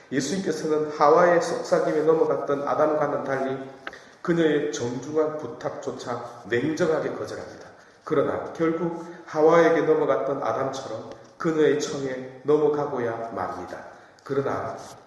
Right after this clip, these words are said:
모양새가 다릅니다. 이 구조를 잘 보시면 그 여인의 참된 협력자가 누구입니까? 예수 그리스도입니다. 그러나 당신은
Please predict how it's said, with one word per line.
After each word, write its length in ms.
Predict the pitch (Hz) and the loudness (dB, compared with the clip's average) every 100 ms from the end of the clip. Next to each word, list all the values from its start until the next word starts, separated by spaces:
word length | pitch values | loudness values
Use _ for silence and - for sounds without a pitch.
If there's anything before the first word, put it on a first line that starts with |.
| _ _ | _ _
모양새가 840 | 147 226 - 208 240 - 143 135 | 4 6 6 4 0 -4 -6 -6
다릅니다. 500 | 135 95 92 - - - - | -6 -10 -12 -14 -16 -18 -14
이 160 | 180 202 | -8 -8
구조를 460 | 196 139 165 175 160 | -6 -6 -4 -4 -6
잘 180 | - 110 | -6 -10
보시면 460 | 110 113 - - - - - - - - | -8 -8 -10 -12 -16 -18 -20 -20 -20 -18
그 260 | - 190 185 | -6 -2 2
여인의 480 | 143 160 170 156 151 | 2 2 2 0 0
참된 500 | - 185 180 180 - | -4 -6 -4 -4 -4
협력자가 720 | 185 180 180 180 143 139 139 | -4 -2 -4 -4 -2 -2 -2
누구입니까? 560 | 170 170 156 135 127 135 135 - - - _ | -4 -4 -6 -6 -10 -12 -12 -16 -20 -20 _
예수 360 | 117 123 - - | -6 -4 -4 -8
그리스도입니다. 680 | - 123 - - - - - - - | -10 -10 -10 -10 -10 -14 -18 -20 -14
그러나 380 | 139 147 147 - | -4 0 2 0
당신은 840 | - 117 - 180 135 127 - | -4 -4 -4 -2 -2 -4 -8